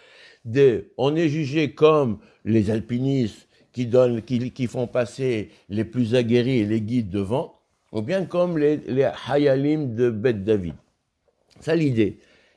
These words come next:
Et ailleurs, il est dit, pour bien, euh, définir le sens du jugement, c'est-à-dire que Akadosh Baruch Hu, il peut juger, il peut nous juger comme les troupeaux,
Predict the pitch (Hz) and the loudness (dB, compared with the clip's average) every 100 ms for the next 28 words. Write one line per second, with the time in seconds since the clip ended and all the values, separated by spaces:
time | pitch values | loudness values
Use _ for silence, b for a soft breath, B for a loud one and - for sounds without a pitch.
0 | b 98 120 214 160 120 98 92 175 185 | b 0 2 4 2 2 0 -2 -2 -4
1 | - _ _ b b b - 107 98 80 | -10 _ _ b b b -4 0 0 -2
2 | 85 110 151 123 87 b b b - 82 | -4 0 2 0 -2 b b b -12 -6
3 | 85 82 80 73 69 - - _ _ - | -4 -4 -6 -8 -12 -18 -20 _ _ -20
4 | _ - 101 135 135 139 147 190 156 98 | _ -6 2 2 2 2 4 4 2 0
5 | 85 - - - _ _ _ _ _ - | -8 -20 -20 -20 _ _ _ _ _ -14
6 | 78 104 110 - 175 113 87 - b b | -6 -4 -4 -2 -2 -2 -6 -20 b b
7 | b b b _ _ _ - 98 110 117 | b b b _ _ _ -10 -2 2 2
8 | 139 190 185 113 113 110 123 - 117 110 | 2 0 0 0 -2 0 0 2 0 0
9 | 90 147 135 127 143 135 147 131 107 139 | 0 0 2 4 2 2 0 0 -2 -2
10 | 123 120 104 127 113 85 - 120 151 160 | -2 -2 0 2 2 2 -4 -6 -2 -2
11 | 147 113 127 110 120 107 - 131 120 107 | 0 0 -2 0 0 0 0 2 2 -2
12 | 95 107 117 113 101 87 - | -4 -6 0 0 0 -2 -10